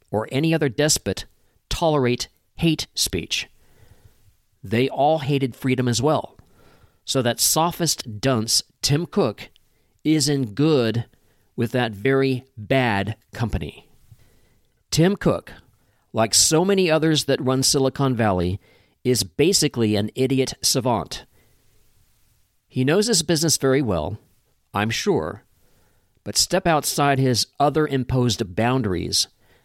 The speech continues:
and suddenly he looks like the clown that he is.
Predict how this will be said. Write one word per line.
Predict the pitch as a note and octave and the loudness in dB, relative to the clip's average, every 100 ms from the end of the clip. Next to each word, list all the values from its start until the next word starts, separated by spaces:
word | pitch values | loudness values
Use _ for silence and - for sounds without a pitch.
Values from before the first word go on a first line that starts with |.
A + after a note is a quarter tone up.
| _ - | _ -4
and | A2+ G#2+ | -2 0
suddenly | - F#3+ A#3 B3+ C#4 C4+ - _ _ _ _ | 2 2 2 0 0 -2 -6 _ _ _ _
he | - C#3+ C#3 | -4 0 0
looks | B2+ E3 - - - - - _ _ _ _ - | 2 0 0 0 0 -2 -6 _ _ _ _ -2
like | C3 D3 | 0 0
the | D3 | -4
clown | - E3+ D3 C#3 C3+ B2+ _ _ | 0 2 4 2 0 -4 _ _
that | G#2+ B2 B2 | -2 0 2
he | B2 | 2
is. | F#2+ G#1+ - - | 0 -2 -2 -2